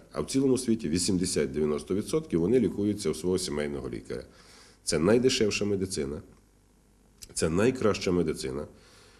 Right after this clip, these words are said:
тому що сімейний лікар знає свого пацієнта від народження, він знає всі болячки, він знає, чим болів тато, чим, чим хворіла мама, він знає, що цій дитині може передатися, на що треба звернути увагу і так далі. Це і найкраща медицина.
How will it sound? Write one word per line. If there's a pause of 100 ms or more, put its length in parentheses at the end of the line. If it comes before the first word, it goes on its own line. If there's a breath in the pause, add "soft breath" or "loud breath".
(140)
тому
що
сімейний
лікар
знає
свого
пацієнта
від
народження,
він
знає
всі
болячки,
він
знає,
чим
болів
тато,
чим,
чим
хворіла
мама, (420 loud breath)
він
знає,
що
цій
дитині
може
передатися,
на
що
треба
звернути
увагу
і
так
далі. (100)
Це
і
найкраща
медицина.